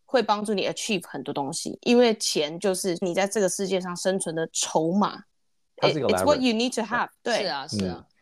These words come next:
Speaker 3: 就是像你说仇富，那个只是这些人你所看到有人去使用钱，你去 judge 这个行为，而不是 judge 这个东西
Speaker 1: 钱本身。
Speaker 3: 本身。对，对，对，对。
Speaker 1: 对，
Speaker 2: 其实我觉得我们在 comment 这一点，就是我其实蛮鼓励大家退一万步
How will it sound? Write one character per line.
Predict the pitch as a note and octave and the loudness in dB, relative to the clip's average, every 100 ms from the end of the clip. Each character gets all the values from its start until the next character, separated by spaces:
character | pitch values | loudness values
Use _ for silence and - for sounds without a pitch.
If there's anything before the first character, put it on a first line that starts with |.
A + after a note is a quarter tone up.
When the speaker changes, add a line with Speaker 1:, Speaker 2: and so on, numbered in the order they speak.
| _ _ - | _ _ -12
Speaker 3:
就 | G3 | -6
是 | G3+ F#3+ | -4 -4
像 | F#3+ G3+ F3+ - | -4 -6 -6 -10
你 | E3+ | -6
说 | D#3 F3+ | 2 2
仇 | F3 D#3+ D#3+ | 2 0 2
富， | A3+ G3 D#3+ C#3 - _ _ - | 4 4 4 0 -10 _ _ 0
那 | F4 | 4
个 | B3 | 4
只 | - D#3 | 4 -2
是 | G#3+ A3 F#3+ | 0 0 2
这 | C#4 B3+ | 4 4
些 | - G#3+ G#3 | 4 0 0
人 | D#3+ C#3+ | -2 -4
你 | C#3 - | -12 -8
所 | - D3+ | -4 -4
看 | - B3 G#3 | -4 -4 2
到 | F#3+ | 2
有 | D3 C3+ | 2 -4
人 | C#3 | -6
去 | G#3 | -4
使 | - - C#3+ | -2 -2 -2
用 | G3 G3+ | -2 -2
钱， | - - | -4 -6
你 | C#3 | -2
去 | B3+ C#4+ | -2 -2
judge | - E4+ G3+ - | -2 0 0 0
这 | A3 | 0
个 | F#3+ | 0
行 | - D3 C#3+ | 0 -2 -4
为， | D3 C#3 - | -6 -6 -4
而 | D#3 | -6
不 | F3 | -2
是 | G#3+ | -4
judge | G3+ F#3+ C#3 - | 0 -2 -2 -2
这 | F3+ | -2
个 | D#3 | 0
东 | F#3+ | -2
西 | |
Speaker 1:
钱 | G#3 | -2
本 | F3 | -4
身。 | - - | -4 0
Speaker 3:
本 | E3 C#3+ | 2 2
身。 | C3 C#3+ C3+ C#3+ | 0 -2 -2 -4
对， | C#3+ | -4
对， | C3 B2+ | -4 -8
对， | - | -12
对。 | - _ - | -18 _ -6
Speaker 1:
对， | E3+ D3+ - | -4 -4 0
Speaker 2:
其 | F3+ | 6
实 | F#3+ | 6
我 | C3 | 6
觉 | A2 G2 | 4 0
得 | G#2+ G#2 G2+ F#2 F2+ | 2 2 2 0 0
我 | F#2 | 0
们 | G2+ | 2
在 | A#2+ | 2
comment | - C3+ G#2+ | 2 2 4
这 | F#2+ | 4
一 | E2+ | 4
点， | C#2+ C2 | 0 -4
就 | D#2 | -4
是 | D#2+ | 0
我 | E2+ E2+ | 2 2
其 | - | 0
实 | G2 | -2
蛮 | F2+ F2 D#2+ | 0 0 -2
鼓 | F2+ D#2+ | 0 0
励 | E2 | 2
大 | D#2+ E2 | 0 0
家 | D#2+ D#2 | -2 -4
退 | - F#2 | 2 2
一 | D#2+ | 2
万 | D#2 D2+ | -2 -2
步 | D2+ C#2+ | -6 -8